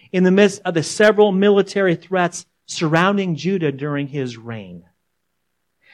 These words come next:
But God, in his mercy, sent Isaiah to him and invited Ahaz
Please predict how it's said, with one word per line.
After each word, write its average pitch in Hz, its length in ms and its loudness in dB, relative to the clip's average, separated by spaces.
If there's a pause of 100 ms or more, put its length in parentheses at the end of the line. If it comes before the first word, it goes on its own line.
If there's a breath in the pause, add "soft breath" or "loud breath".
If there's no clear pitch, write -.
(280 soft breath)
But 170 180 2
God, 143 640 2
in 156 120 -6
his 156 200 0
mercy, 156 760 0
sent 208 160 2
Isaiah 175 480 2
to 220 200 -2
him 151 320 2
and 160 80 -2
invited 165 480 0
Ahaz 139 680 -2